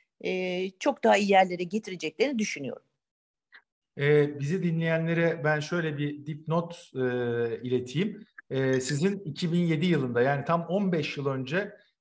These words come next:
Speaker 2: H R dergisine verdiğiniz bir mülakatı buldum ve okudum. Orada diyorsunuz ki tam biraz evvel ifade ettiğiniz gibi, e, yani on beş sene önceyi konuşuyoruz. Tekrar ediyorum.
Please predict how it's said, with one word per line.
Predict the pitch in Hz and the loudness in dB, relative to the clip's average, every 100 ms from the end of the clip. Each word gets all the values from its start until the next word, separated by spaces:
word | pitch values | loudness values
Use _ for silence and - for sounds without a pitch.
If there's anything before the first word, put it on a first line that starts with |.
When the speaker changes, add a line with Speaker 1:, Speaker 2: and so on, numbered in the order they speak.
| _ | _
Speaker 2:
H | 143 147 190 190 | 2 2 4 4
R | 170 | 6
dergisine | 151 139 131 147 139 | 4 2 -2 -2 2
verdiğiniz | 151 151 151 190 175 | 2 2 0 -4 -2
bir | |
mülakatı | 165 160 151 160 151 151 156 123 - | 0 2 2 2 0 0 -2 -2 -4
buldum | 131 117 123 123 | -6 -4 -4 -2
ve | |
okudum. | 120 120 127 208 - - _ _ _ | -2 -4 -8 -8 -8 -16 _ _ _
Orada | 147 170 180 185 180 156 | 0 2 6 4 4 2
diyorsunuz | 165 165 196 233 - | 0 0 -2 -4 -2
ki | 170 185 - - | 0 0 -2 0
tam | 175 175 | 2 4
biraz | 165 156 | 2 2
evvel | 156 151 | 4 2
ifade | 147 156 151 151 | 2 0 2 0
ettiğiniz | 147 160 156 151 | -4 -6 -6 -4
gibi, | 127 127 190 196 - _ _ | -4 -2 -2 -2 -14 _ _
e, | 139 139 135 135 135 135 135 123 135 | -2 2 2 2 0 0 -2 -4 -2
yani | 139 135 135 - | 0 0 -4 0
on | 170 196 | 2 4
beş | 180 175 | 2 0
sene | 175 175 | 0 0
önceyi | 170 160 160 165 | 2 0 -2 -2
konuşuyoruz. | 156 123 - 123 127 - | -4 -8 -4 -4 -4 -4
Tekrar | 147 131 147 139 | -4 0 2 2
ediyorum. | 123 127 143 196 | 2 0 -2 -6